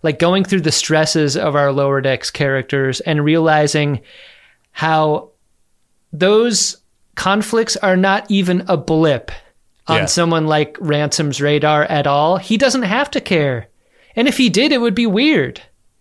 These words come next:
Speaker 2: Yeah. And the little attaboy he gives Boimler, I thought was really nice.
Speaker 1: Yeah, I thought so too. I,
Speaker 2: It's
Speaker 1: I
Speaker 2: neat.
Speaker 1: like Ransom quite a bit. And a great body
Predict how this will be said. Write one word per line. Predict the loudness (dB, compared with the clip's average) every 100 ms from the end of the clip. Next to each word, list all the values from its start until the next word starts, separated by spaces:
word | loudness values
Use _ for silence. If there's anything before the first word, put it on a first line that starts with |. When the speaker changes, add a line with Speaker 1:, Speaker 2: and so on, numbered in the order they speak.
| _ -2
Speaker 2:
Yeah. | -2 -2 -8 _ -4
And | 0 0 0 -2 -4
the | 0
little | 2 2 0 -2
attaboy | -2 0 0 0 0 0
he | 0
gives | 0 -2
Boimler, | -2 -2 0 0 -2 -2 -4 -6
I | -6
thought | -4
was | -4 -4
really | -2 -2
nice. | -2 -6 -10 -8
Speaker 1:
Yeah, | 0 2
I | 2
thought | 0 0
so | -2
too. | 0 -2 -2 -4
I, | -2 -2 -4
Speaker 2:
It's | -8 -2
Speaker 1:
I | 0
Speaker 2:
neat. | 2
Speaker 1:
like | 0 0
Ransom | 0 0 -2 -4 -6 -8
quite | -4 -2
a |
bit. | 2 0 0 -4 -12 -20 -12
And | -4 -2 0
a | -4
great | -2 -2 -2
body | -2 -2 -4 -10